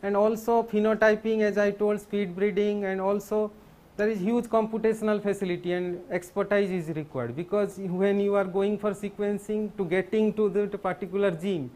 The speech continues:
you need huge computational facility. So therefore, India has already made effort so that this National Genomics and Genotyping Facility was al-,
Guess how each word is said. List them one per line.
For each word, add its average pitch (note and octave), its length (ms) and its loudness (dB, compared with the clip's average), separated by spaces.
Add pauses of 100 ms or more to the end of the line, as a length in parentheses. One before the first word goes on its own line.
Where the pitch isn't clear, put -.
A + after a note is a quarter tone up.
(220)
you F#3 100 2
need G3 300 4
huge G#3+ 300 0
computational F#3 920 -2
facility. A#2+ 520 -8 (300)
So - 140 -8
therefore, A#3+ 640 4 (420)
India G#3 380 2
has G#3+ 260 6
already G#3 380 4
made A3 240 2
effort G#3 440 2
so G3+ 200 -2
that F#3+ 280 2
this F#3+ 200 -6
National G3+ 480 0
Genomics G#3 560 0
and G3+ 120 0
Genotyping F#3+ 640 -2
Facility F3 460 -6
was E3+ 220 -2
al-, E3+ 240 -6